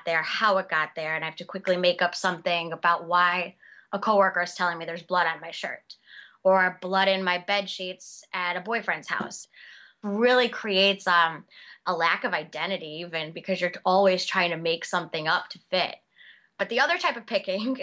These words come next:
<laughs> that I go through is focused. Focused picking, it's compulsion based. It's, it's that I, I, I think there's something that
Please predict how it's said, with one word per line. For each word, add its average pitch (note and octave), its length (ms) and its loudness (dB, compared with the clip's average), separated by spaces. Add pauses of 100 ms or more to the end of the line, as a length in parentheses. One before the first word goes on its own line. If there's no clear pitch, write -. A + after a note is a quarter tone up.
(100)
<laughs> D4+ 140 -10
that G#3 180 2
I F#3+ 80 2
go F#3+ 200 0
through F#3 320 -2
is F3+ 160 -8
focused. - 680 -4 (840)
Focused F#4 460 -2
picking, F3 460 -4 (460)
it's G3+ 400 -6 (200)
compulsion B3 680 2
based. C#4 480 2 (120)
It's, F#3+ 300 2
it's F#3+ 280 2
that F#3+ 200 0
I, A3 640 2 (540)
I, F3+ 200 -2 (200)
I F#3 80 -2
think A3+ 260 -10
there's A3 220 -2
something C4+ 580 0
that F#3+ 240 2